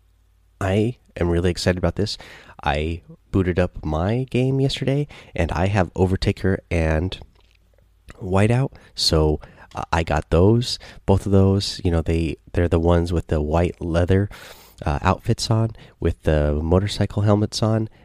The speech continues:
Uh, both of them now have the version that you can wear, uh, where they're,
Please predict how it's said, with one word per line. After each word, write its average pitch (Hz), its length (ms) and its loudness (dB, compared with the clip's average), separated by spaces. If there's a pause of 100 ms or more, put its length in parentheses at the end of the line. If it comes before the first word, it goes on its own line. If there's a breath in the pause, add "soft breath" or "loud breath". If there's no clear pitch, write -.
(120)
Uh, 73 120 -2
both 82 180 0
of 85 120 0
them 80 120 -2
now 76 240 0
have 78 480 -4 (160)
the - 80 -4
version 82 460 0
that 82 160 -6
you 80 100 -8
can 82 160 -4
wear, 80 340 -2 (540 loud breath)
uh, 73 140 -4
where 80 180 0
they're, 80 380 0